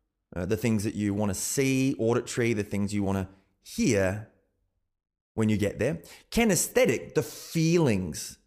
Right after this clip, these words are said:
as you arrive at your goal. Maybe olfactory and gustatory, smells and the taste, that's quite granular, although every piece helps. But certainly the visual, auditory and kinesthetic, as you become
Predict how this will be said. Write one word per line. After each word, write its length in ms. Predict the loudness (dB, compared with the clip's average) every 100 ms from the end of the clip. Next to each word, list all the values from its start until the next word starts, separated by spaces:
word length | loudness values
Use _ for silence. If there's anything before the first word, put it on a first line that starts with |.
| _ -2
as 240 | 0 2
you 120 | 2
arrive 520 | 2 2 2 2 0
at 100 | 0
your 140 | -2 -4
goal. 400 | -2 -4 -6 -10 _ _ _ _ _ _ _ _ _
Maybe 360 | -2 0 2 2
olfactory 540 | 2 2 0 0 0
and 80 | 0
gustatory, 540 | 0 -2 -4 -4 -2 -2
smells 360 | 0 0 0
and 100 | 0
the 40 | -2
taste, 340 | 0 -2 0
that's 240 | -2 -2 -8 -18 -20 -20 _ _
quite 340 | 2 2 2
granular, 480 | 2 2 2 2 4
although 520 | 4 4 4 4 4 0 -14 -20 _ _ _ _ _ _ _ -4
every 380 | -2 0 0 -2
piece 380 | -2 -2 -2
helps. 300 | -2 -2 -4
But 200 | -2 -2
certainly 480 | 2 4 4 4 2
the 100 | 0
visual, 640 | -2 0 2 2 2 2 2
auditory 300 | 2 0 -2
and 100 | 0
kinesthetic, 500 | 0 0 0 0 0
as 180 | 2 4
you 140 | 4
become 500 | 2 0 2 0 0